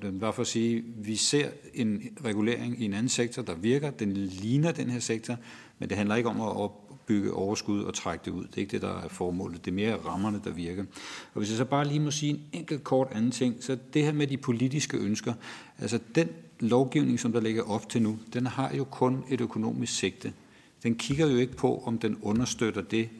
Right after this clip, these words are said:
som man politisk faktisk gerne vil, jævnfør klimasikring, som du selv lige nævnte. Der er faktisk overhovedet ikke nævnt noget om, at sektoren også har en andel i den grønne omstilling. Det er der slet ikke gjort plads til.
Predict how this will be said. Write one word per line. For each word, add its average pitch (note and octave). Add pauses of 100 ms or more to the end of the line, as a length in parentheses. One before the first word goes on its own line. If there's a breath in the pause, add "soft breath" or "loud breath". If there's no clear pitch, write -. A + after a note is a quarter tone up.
(100)
som -
man G2+
politisk G#2
faktisk F#2+
gerne F#2+
vil, F2+ (100)
jævnfør G2+ (200)
klimasikring, F#2+
som E2+
du E2
selv G2+
lige F#2+
nævnte. F2 (500 loud breath)
Der F2+
er F2+
faktisk A2+
overhovedet B2+
ikke A#2
nævnt A#2
noget A2+
om, G#2 (180)
at G#2 (180)
sektoren G#2+
også G2
har A2
en G#2
andel G2+
i -
den G2
grønne F#2
omstilling. B2+ (260)
Det -
er A2+
der G#2+
slet A#2
ikke A2+
gjort G#2+
plads C#3
til. -